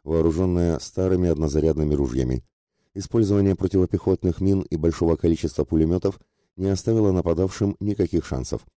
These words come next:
Подпустив противника на дистанцию в сто метров, практически в упор атакующие были остановлены большим количеством мин направленного действия –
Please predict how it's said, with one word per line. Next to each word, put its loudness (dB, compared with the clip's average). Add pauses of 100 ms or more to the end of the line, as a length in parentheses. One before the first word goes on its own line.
(400)
Подпустив -4
противника -2
на -2
дистанцию -4
в -6
сто -8
метров, -4 (480)
практически -4
в 0
упор 0
атакующие 0
были 2
остановлены 0
большим -2
количеством -2
мин 0
направленного 0
действия – -4